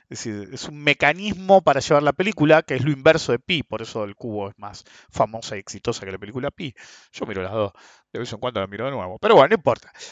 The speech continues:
El punto es que tienen que tener cuidado de no quedar encerrados en El Cubo para siempre, así que recuerden colaborar con la difusión del podcast, poner un buen me, un me gusta, un retweet, eh, poner una buena calificación en Spotify, un buen comentario en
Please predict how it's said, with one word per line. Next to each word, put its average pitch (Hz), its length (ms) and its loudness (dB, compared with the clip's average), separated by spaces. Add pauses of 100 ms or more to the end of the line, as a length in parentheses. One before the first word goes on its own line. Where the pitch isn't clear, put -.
El 175 120 -2
punto 208 320 4
es 165 80 4
que 151 320 2 (240)
tienen 170 120 2
que 165 60 2
tener 156 120 6
cuidado 156 300 10
de 147 60 8
no 139 100 2
quedar 139 200 4
encerrados 131 500 2
en 127 60 -8
El 117 80 -6
Cubo 120 220 2
para 120 180 -2
siempre, 147 380 0
así 127 160 -6
que 135 140 -6
recuerden 127 380 0
colaborar 120 360 4
con 117 100 -2
la 110 80 -4
difusión 117 340 -6
del 123 140 -2
podcast, 170 420 6
poner 98 220 -14
un 95 140 -20
buen 92 160 -12
me, 95 100 -14
un 92 300 -20
me 101 100 -6
gusta, 135 440 0
un 95 140 -8
retweet, 143 600 -6 (400)
eh, 104 260 -4
poner 107 140 -6
una 107 100 -2
buena 101 200 -2
calificación 95 440 -12
en 95 40 -10
Spotify, 104 760 2
un 98 60 -12
buen 107 160 -4
comentario 98 540 -8
en 95 80 -16